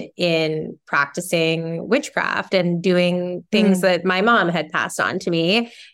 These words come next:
Speaker 1: And it became, like, the business becomes something and that maybe you didn't intend. You were speaking on that earlier,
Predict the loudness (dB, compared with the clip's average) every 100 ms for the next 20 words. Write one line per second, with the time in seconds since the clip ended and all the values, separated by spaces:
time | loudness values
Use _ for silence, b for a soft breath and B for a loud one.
0 | -2 0 0 0 0 0 0 -2 -2 0
1 | -2 0 -2 0 0 2 2 0 0 -4
2 | -2 0 2 0 -2 -2 -2 0 2 2
3 | 0 -2 -2 -2 -2 2 0 0 -2 -2
4 | -2 -2 -2 -2 -2 -4 -2 -2 -2 0
5 | -2 -2 -4 -2 -2 0 0 0 0 -2
6 | -2 0 2 2 0